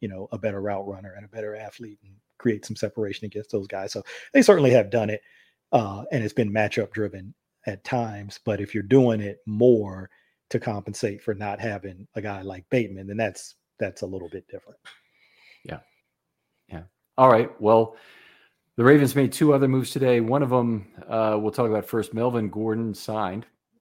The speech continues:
Speaker 2: and,
Speaker 1: Mm-hmm.
Speaker 2: uh, I, I'm told the contract might be worth up to three point one million. I would expect it's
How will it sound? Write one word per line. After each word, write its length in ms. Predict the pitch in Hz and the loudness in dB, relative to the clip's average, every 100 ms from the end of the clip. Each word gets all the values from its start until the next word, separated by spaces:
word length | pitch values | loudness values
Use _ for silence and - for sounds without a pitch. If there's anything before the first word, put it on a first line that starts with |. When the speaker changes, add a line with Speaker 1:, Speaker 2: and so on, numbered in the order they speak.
| _ | _
Speaker 2:
and, 560 | 92 95 95 95 92 92 | -8 -4 -4 -4 -6 -8
Speaker 1:
Mm-hmm. 520 | - 92 92 92 92 | -10 -8 -8 -8 -8
Speaker 2:
uh, 40 | 90 | -10
I, 120 | 92 | -12
I'm 140 | 95 - | -12 -8
told 220 | 113 110 | -6 -6
the 80 | 110 | -6
contract 400 | 120 117 113 104 | -6 -4 -6 -6
might 120 | 107 | -8
be 80 | 104 | -6
worth 220 | 98 98 | -8 -6
up 80 | 101 | -8
to 80 | 104 | -10
three 200 | - 104 | -10 -10
point 240 | - 98 | -10 -10
one 220 | 98 92 | -8 -8
million. 480 | 98 120 120 117 113 - | -6 -4 -4 -6 -8 -10
I 200 | 98 98 | -8 -8
would 200 | 95 95 | -6 -8
expect 460 | 87 - 120 110 92 | -10 -10 -8 -8 -12
it's 160 | - | -20